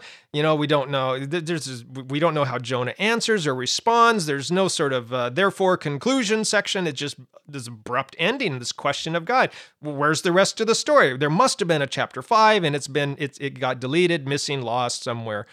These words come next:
along the way, and we'll never find it. We don't know what happens." You know, some people go with that argument. I believe the closing statement from God in these ti-, final two verses is the perfect conclusion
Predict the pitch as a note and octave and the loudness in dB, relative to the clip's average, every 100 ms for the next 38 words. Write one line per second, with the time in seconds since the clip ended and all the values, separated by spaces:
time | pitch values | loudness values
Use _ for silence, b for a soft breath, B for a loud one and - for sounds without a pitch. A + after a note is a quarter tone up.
0 | b b A2 A2 A2+ G#2+ B2 F3+ F3+ E3 | b b -4 -2 -2 -4 2 6 6 4
1 | C3+ C3 A#2+ G#2+ G#2+ A2 G#2 G#2+ A2+ G#2+ | 0 -2 -2 -6 -8 -8 -8 -8 -8 -10
2 | F#2+ F#2 F2+ A2+ A#2+ A#2 G#2 - b b | -10 -12 -12 -8 -6 -8 -12 -14 b b
3 | B2 G2+ b b B2+ A#2 C3 D3 C#3+ D#3+ | -10 -10 b b -8 -6 -4 -4 -2 -2
4 | F#3 A#3+ C#4+ A2+ G2 D#2+ D2+ _ _ _ | -2 -4 -6 -6 -10 -14 _ _ _ _
5 | _ _ _ _ _ _ _ _ _ _ | _ _ _ _ _ _ _ _ _ _
6 | _ _ _ - _ C#3 F3+ C4+ E3+ B2+ | _ _ _ -20 _ -2 4 4 4 2
7 | F#2 F2+ A2 A#2 C3+ - F3 E3 D#3 C#3+ | -2 -8 -12 -10 -8 -2 0 2 0 -2
8 | - C3+ C#3 A#2 B2+ A#2 G#2+ G2+ G2 G2 | -2 -4 -4 -10 -8 -6 -4 -4 -6 -10
9 | _ _ _ _ _ _ _ _ A#2+ B2 | _ _ _ _ _ _ _ _ -6 -4
10 | B2+ - C#3 C#3+ - C#3 D3+ D3+ D3 - | -4 -4 -2 -2 -2 0 2 0 -4 -8
11 | - D3 A#2+ A#2 G#2+ G#2+ G2+ - C3+ A#2 | -4 -2 -2 -4 -6 -10 -14 -8 -6 -6
12 | A#2 B2 - - G3 - A2 - - _ | -8 -10 -10 -2 -2 -2 -12 -12 -18 _
13 | _ _ - A#2+ A2+ C#3+ B2 F#2+ F2 D#2+ | _ _ -12 -10 -8 -8 -8 -10 -16 -18